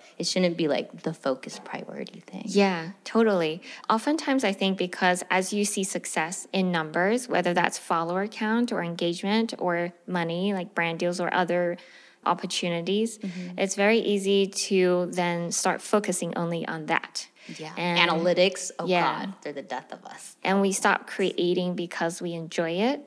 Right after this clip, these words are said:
Speaker 2: but because, like, we have to keep up with
Speaker 1: Yeah,
Speaker 2: the
Speaker 1: this video's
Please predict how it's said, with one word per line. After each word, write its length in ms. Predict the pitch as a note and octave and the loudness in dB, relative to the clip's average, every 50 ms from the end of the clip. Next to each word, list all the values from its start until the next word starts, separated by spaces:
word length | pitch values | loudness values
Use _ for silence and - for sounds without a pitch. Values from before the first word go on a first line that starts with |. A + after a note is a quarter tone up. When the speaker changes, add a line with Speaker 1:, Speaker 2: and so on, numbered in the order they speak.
| - _ | -8 _
Speaker 2:
but 140 | - F3+ G3 | -2 -2 -2
because, 540 | - E3+ F3 - - F#3 F3 E3+ E3+ F#3 - | -2 -4 -4 -4 -2 -2 -2 -2 -2 -4 -2
like, 220 | F3 E3+ E3+ - | -2 -2 -2 -2
we 80 | F3+ E3+ | -2 -2
have 160 | F3 F3+ - | -2 -4 -4
to 80 | - F3 | -6 0
keep 240 | - A3+ G#3 G#3+ | 2 2 4 6
up 160 | G#3 - - - - - - - - _ _ - | 4 4 4 2 -6 -14 -14 -20 -20 _ _ 2
with 80 | G#3 A3 | 4 6
Speaker 1:
Yeah, 100 | F#3 E3+ | 8 8
Speaker 2:
the 80 | F#3+ F#3 | 10 10
Speaker 1:
this 200 | A3+ - F#3+ | 10 10 10
video's 60 | F#3 | 8